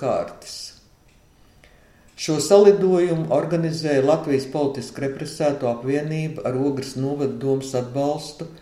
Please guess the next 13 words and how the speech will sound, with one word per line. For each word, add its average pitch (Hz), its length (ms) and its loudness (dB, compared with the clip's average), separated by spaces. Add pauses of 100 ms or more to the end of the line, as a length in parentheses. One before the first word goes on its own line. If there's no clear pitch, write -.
(320)
un 127 180 -2
daudzu 147 400 2
novada 147 400 -2
pašvaldību 139 640 -4
finansiālu 127 720 -4
palīdzību. 104 880 -6 (1160)
Ikgad 160 520 2
tas 143 160 -2
ir 139 160 2
emocionāls, 123 1120 0
ļoti 147 240 -6
saviļņojošs 117 800 0
pasākums 151 840 -4